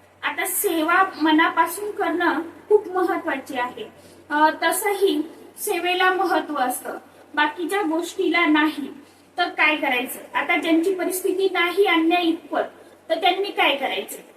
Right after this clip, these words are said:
आपल्याला फक्त मनातून श्रद्धेने करायचं आहे, आपल्याला फक्त सेवा करायची, भक्ती करायची आहे. तर ज्यांच्याकडे, अ, जी मातीची पंती असती तर त्या पंतीतही आपल्याला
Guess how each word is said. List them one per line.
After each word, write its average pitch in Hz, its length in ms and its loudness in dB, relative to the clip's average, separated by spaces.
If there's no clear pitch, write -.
आपल्याला 370 440 0
फक्त 381 260 -4
मनातून 339 640 2
श्रद्धेने 320 600 -2
करायचं 277 440 -2
आहे, 233 280 -8
आपल्याला 320 400 -2
फक्त 381 280 -4
सेवा 320 460 0
करायची, 330 400 0
भक्ती 311 340 -4
करायची 214 400 -6
आहे. - 160 -16
तर 370 60 -8
ज्यांच्याकडे, 359 960 -2
अ, 339 280 2
जी 370 320 0
मातीची 339 480 2
पंती 359 420 0
असती - 440 -2
तर 381 80 -4
त्या 381 180 0
पंतीतही 370 800 0
आपल्याला 339 580 2